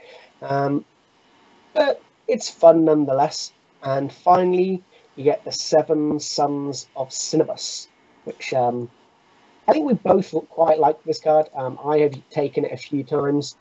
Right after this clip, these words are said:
Um, it's a, a beam five, eight dice attack. Um, and, you know, it gives out Incinerate. I just think it's,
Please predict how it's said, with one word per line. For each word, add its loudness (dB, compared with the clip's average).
Um, -4
it's 2
a, 6
a 0
beam 2
five, 0
eight -8
dice -2
attack. -6
Um, -8
and, -2
you 6
know, 4
it -8
gives 6
out 4
Incinerate. 0
I 2
just -10
think -12
it's, -10